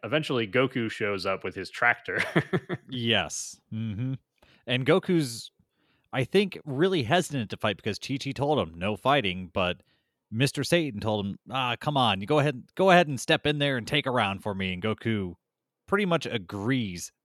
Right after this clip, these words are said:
Speaker 2: without much convincing because he's been itching for a fight for a
Speaker 1: <laughs>
Speaker 2: long time.
Speaker 1: Yeah, there's a fun little back and forth with Satan and Goku where Goku's like, "Oh, no, I really shouldn't. I'm trying to get my tractor fixed and Chi-Chi would be mad."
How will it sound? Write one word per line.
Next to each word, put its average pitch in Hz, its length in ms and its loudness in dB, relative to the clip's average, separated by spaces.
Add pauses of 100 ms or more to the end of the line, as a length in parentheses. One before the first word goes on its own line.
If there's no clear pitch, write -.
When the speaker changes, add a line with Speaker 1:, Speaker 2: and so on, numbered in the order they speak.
(320)
Speaker 2:
without 110 280 0
much 117 300 0
convincing 98 500 -6
because 98 280 -4
he's 120 120 -6
been 110 140 -4
itching 110 320 -4
for 110 160 -4
a 95 60 -4
fight 104 260 -2
for 101 120 -4
a 90 80 -4
Speaker 1:
<laughs> - 0 -
Speaker 2:
long 95 500 -2
time. 80 460 -8 (640)
Speaker 1:
Yeah, 90 240 0
there's 117 200 0
a 131 60 0
fun 147 260 2
little 120 180 4
back 107 240 2
and 101 100 -10
forth 101 340 -2
with 95 280 -6
Satan 101 540 -6
and 98 260 -8
Goku 95 460 -4
where 98 180 -2
Goku's 101 420 -4
like, 104 180 -6 (400)
"Oh, 185 280 4
no, 170 280 6
I 175 80 10
really 185 320 6
shouldn't. 185 540 0
I'm 143 120 -2
trying 175 160 0
to 175 60 -4
get 175 100 0
my 151 100 -2
tractor 165 320 4
fixed 165 340 0
and 127 140 -6
Chi-Chi 160 320 -2
would 143 160 -2
be 143 120 -2
mad." 156 520 4